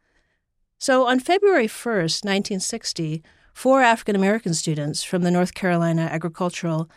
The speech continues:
and Technical College staged the first sit-in. They walked into a whites-only lunch counter at a Greensboro, North Carolina Woolworths and asked for coffee. The students were denied service, and they sat quietly in protest.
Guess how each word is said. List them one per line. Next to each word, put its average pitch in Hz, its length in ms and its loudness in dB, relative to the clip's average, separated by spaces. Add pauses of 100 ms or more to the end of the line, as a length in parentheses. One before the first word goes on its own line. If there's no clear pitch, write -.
(220)
and 175 100 -4
Technical 262 380 -2
College 147 580 -8
staged - 640 -2
the 175 80 -8
first 175 320 -4
sit-in. 160 400 -8 (880)
They 190 160 4
walked 220 280 4
into 226 280 0
a 180 80 4
whites-only 190 720 0
lunch 190 300 -2
counter 156 560 -4
at 180 100 2
a 180 80 2
Greensboro, 180 640 2
North 175 240 0
Carolina 170 500 -2
Woolworths 170 640 -4 (220)
and 254 120 0
asked 240 160 -2
for 240 100 -10
coffee. 196 480 -10 (640)
The 208 60 -6
students 233 460 0
were 185 100 0
denied 175 340 0
service, 160 640 -6 (160)
and 185 100 -2
they 190 120 0
sat 190 260 -4
quietly 180 420 -4
in 151 120 -6
protest. - 560 -14